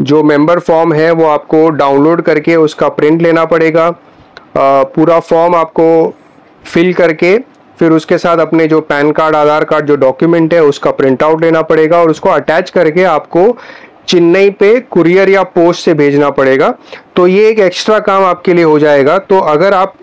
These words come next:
इस step पे हो तो आप ये आपके जो documents है उसको आप अभी अगर upload कर दोगे तो अच्छा रहेगा, जो extra step है वो आपको करना नहीं पड़ेगा। तो यहाँ पर आपको select करना है कि आप कौन सा document आप दे रहे हो।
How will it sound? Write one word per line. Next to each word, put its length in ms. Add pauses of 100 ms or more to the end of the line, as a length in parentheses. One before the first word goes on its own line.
(480)
इस 160
step 340
पे 80
हो 200
तो 120
आप 320
ये 360
आपके 400
जो 380 (400)
documents 680
है 240
उसको 360
आप 320 (140)
अभी 260
अगर 220
upload 320
कर 180
दोगे 280
तो 120
अच्छा 360
रहेगा, 380
जो 100
extra 420
step 260
है 60
वो 60
आपको 260
करना 340
नहीं 180
पड़ेगा। 380 (800)
तो 140
यहाँ 280
पर 180
आपको 400
select 420
करना 300
है 180
कि 120
आप 220
कौन 240
सा 200
document 640
आप 160
दे 280
रहे 120
हो। 260